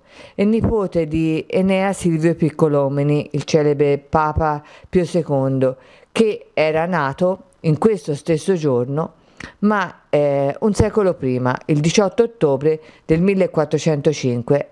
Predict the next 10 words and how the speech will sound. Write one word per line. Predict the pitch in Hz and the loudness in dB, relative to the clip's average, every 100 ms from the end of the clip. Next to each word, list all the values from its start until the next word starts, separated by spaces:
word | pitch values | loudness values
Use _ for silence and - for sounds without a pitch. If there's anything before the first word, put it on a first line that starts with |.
| _ | _
a | 160 | -2
Corsignano. | 170 160 - 147 123 117 117 120 - _ - - _ - - - - - | 0 -2 -2 -2 0 -2 -2 -4 -8 _ -20 -20 _ -20 -18 -20 -18 -2
Ora, | 196 175 165 - | 0 0 -2 -6
ehm, | - 165 156 151 147 147 151 117 - - _ | -2 0 2 0 -2 -6 -8 -10 -14 -20 _
di | 156 156 | 0 0
Pio | 170 190 175 | 4 2 2
secondo | 202 170 156 156 156 151 - - | 0 2 2 2 2 2 -2 0
tutto, | 160 151 160 147 143 | 0 2 0 2 2
tutto | 156 147 147 | 0 -2 -2
sappiamo. | - 143 - 135 131 127 | -2 -2 0 0 0 -2